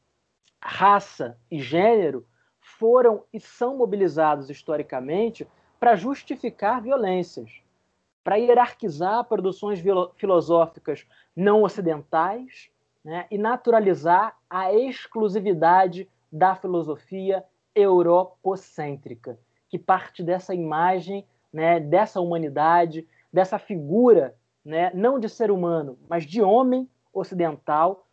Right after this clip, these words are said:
como a única possível para a produção do conhecimento. E daí, quando eu, eu escrevi, né, essa coluna lá pra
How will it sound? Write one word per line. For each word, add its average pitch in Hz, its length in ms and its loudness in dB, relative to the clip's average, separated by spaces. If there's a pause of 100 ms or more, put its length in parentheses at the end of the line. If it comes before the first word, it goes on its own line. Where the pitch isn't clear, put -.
(140)
como 214 220 0
a 190 60 0
única 233 420 -4
possível 208 680 -6 (220)
para 190 120 0
a - 20 -8
produção 185 480 -6
do 175 80 -8
conhecimento. 170 760 -10 (880)
E 156 380 0
daí, 180 500 2
quando 208 460 2
eu, 170 140 -2
eu 170 100 2
escrevi, 170 580 -2
né, 175 200 0
essa 156 200 -6
coluna 151 400 -4
lá 143 160 0
pra 135 460 -4